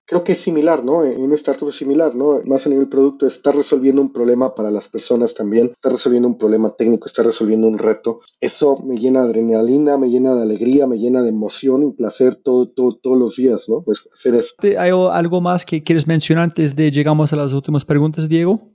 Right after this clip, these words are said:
Speaker 1: Si están escuchando el, el podcast, eh, aquí en Clara creo que ha sido bien importante toda la parte de virtud Clara,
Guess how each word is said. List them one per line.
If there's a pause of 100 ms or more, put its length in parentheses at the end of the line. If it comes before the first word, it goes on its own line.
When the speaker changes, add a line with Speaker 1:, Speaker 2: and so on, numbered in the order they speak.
Speaker 1:
Si
están
escuchando
el,
el
podcast,
eh, (400)
aquí
en
Clara
creo
que
ha
sido
bien
importante
toda
la
parte
de
virtud
Clara,